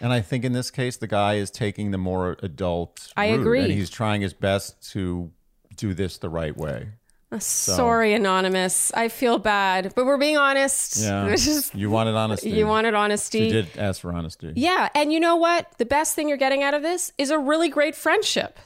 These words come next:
Speaker 2: This can
Speaker 1: I
Speaker 2: be a
Speaker 1: think so.
Speaker 2: fantastic lifelong friendship. And I think you should value that for what it is.
Speaker 1: It just needs a, a period of cooling off.
Speaker 2: Yeah.
Speaker 1: And a, a significant period. So,
Speaker 2: Move
Speaker 1: so
Speaker 2: on.
Speaker 1: be respectful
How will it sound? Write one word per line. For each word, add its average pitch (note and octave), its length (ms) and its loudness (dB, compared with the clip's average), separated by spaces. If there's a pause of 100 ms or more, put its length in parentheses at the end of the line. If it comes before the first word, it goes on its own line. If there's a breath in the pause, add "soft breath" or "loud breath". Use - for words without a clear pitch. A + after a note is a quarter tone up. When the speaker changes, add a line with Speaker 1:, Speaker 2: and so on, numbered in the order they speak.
(100)
Speaker 2:
This F4+ 180 2
can A4 140 2
Speaker 1:
I - 60 4
Speaker 2:
be E4 100 2
a C4 80 0
Speaker 1:
think A#3+ 240 0
so. - 80 -4
Speaker 2:
fantastic C#4 440 -2
lifelong A#3 460 2
friendship. F#3+ 540 -2
And G#3 120 0
I A3 60 2
think C#4 180 -2
you D#4+ 80 2
should C#4 200 -2
value A3+ 480 2
that E3+ 340 -2
for G3+ 140 0
what G3 180 2
it F#3+ 100 -2
is. - 300 0
Speaker 1:
It D3+ 100 0
just D3+ 280 0
needs B2+ 260 2
a, A#2+ 240 2
a B2+ 120 0
period A2 500 0
of F2+ 120 -4
cooling F2 320 -4
off. C#2 280 -10
Speaker 2:
Yeah. G#3 140 0 (100)
Speaker 1:
And G#2+ 160 0
a, G2 240 0
a C#3 80 2
significant B2+ 640 -2
period. D2 400 -8 (300)
So, - 260 0
Speaker 2:
Move D4 80 0
Speaker 1:
so C#4 60 2
Speaker 2:
on. B3 300 2 (120)
Speaker 1:
be B2+ 160 0
respectful C#3+ 920 -2